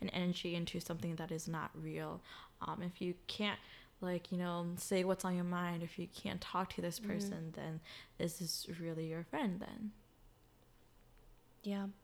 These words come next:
Speaker 2: Yeah, I agree with that. I feel like people feel they have to put up kinda, like, another face or front of something that they aren't to please others, or think that what they're doing or what they're saying is going to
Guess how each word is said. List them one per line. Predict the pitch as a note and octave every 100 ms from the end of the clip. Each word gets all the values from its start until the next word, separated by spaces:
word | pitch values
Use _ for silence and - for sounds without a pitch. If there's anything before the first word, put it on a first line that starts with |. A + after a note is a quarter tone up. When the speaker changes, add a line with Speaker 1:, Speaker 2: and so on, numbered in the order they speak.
| - - - -
Speaker 2:
Yeah, | G3+
I | G3
agree | G#3
with | G3
that. | F#3+
I |
feel | G#3 C4+
like | C4 A#3 - - -
people | G3+ G3 G#3+ G#3+ G#3+ G#3 G#3+ - - - - - - - - - - - -
feel | G3+ G3
they | F#3+ F#3
have | F3+ F#3 F3+
to | G3
put | - F#3
up | F3+ F3+ - -
kinda, | - F#3+ F#3 F3
like, | F3 F3 F3 - - - - -
another | F#3+ F#3 F#3
face | - F3 F#3 F#3+
or | F#3+
front | F#3 F#3 F3+ A3+ - -
of | F#3+ F3+
something | - F#3+ F#3
that | F3+ F3
they | F#3 F3
aren't | F3 F#3 G#3+ - - - -
to | - G3+ F#3+ F#3 F#3 - - - - -
please | G3+ G3+ G3
others, | F3 F#3+ A#3 A#3+
or | F#3+ F#3
think | F3+ - F#3+ G#3
that | - F3 E3+ -
what | F#3 F3
they're | F3+
doing | F3+ F3+ F3
or | E3
what | F3
they're | F3 F3
saying | - F3 F#3+
is | F3+
going | - F3 E3+
to | - E3+